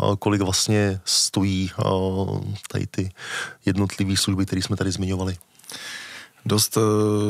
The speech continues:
Speaker 2: zásadní otázka a my se snažíme, aby všechno bylo transparentní, takže posluchači se můžou podívat na naše webové stránky, eh,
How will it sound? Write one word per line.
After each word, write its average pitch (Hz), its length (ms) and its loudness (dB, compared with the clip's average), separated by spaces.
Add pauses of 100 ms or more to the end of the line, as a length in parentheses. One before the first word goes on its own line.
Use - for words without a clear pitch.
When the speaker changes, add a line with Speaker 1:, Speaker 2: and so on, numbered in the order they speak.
(680)
Speaker 2:
zásadní 110 420 4
otázka 107 760 2 (420)
a 98 360 2
my 98 120 2
se 113 100 2
snažíme, 107 360 4
aby 104 160 2
všechno 104 240 2
bylo 107 160 2
transparentní, 104 760 0
takže 104 300 2 (340)
posluchači - 520 0
se - 120 2
můžou 104 240 2
podívat 98 380 2
na 98 80 4
naše 98 240 2
webové 101 360 2
stránky, 98 720 0 (320)
eh, - 40 -6